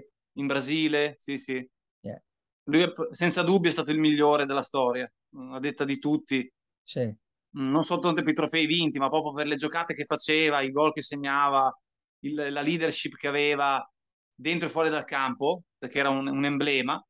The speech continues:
Speaker 1: E, ecco, speriamo di avere anche noi di nuovo un Pelé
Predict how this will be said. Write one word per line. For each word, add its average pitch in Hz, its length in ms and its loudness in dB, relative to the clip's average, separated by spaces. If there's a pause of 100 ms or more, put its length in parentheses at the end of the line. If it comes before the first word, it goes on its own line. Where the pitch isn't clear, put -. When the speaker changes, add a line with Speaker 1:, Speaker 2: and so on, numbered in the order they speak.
(600)
Speaker 1:
E, 131 540 -4
ecco, 151 200 -4
speriamo 196 360 0
di 196 100 0
avere 196 240 2
anche 190 160 -4
noi 202 140 2
di 185 80 0
nuovo 185 460 2
un 170 220 -4
Pelé 160 460 -2